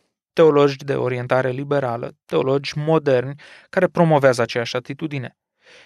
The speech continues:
Ei susțin că Dumnezeu este Tatăl Universului, iar oamenii sunt într-o relație de fraternitate universală.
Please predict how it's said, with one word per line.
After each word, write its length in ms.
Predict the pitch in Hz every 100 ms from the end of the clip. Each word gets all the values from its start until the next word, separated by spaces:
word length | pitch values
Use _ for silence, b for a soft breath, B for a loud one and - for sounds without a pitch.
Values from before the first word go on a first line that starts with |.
| b
Ei 140 | 277
susțin 320 | 247 190 202
că 100 | 190
Dumnezeu 560 | 165 160 143 127 170 165
este 380 | 139 139 131 -
Tatăl 580 | - 175 175 131 117 120 B B
Universului, 920 | 160 139 127 147 143 - 123 123 - _ _
iar 180 | - 240
oamenii 400 | 208 160 190 185
sunt 260 | 143 143 139
într-o 280 | 131 123 120
relație 460 | 120 127 143 -
de 120 | 127
fraternitate 1040 | 123 - 139 - 143 135 131 123 175 175 117
universală. 720 | 120 120 127 131 - 156 131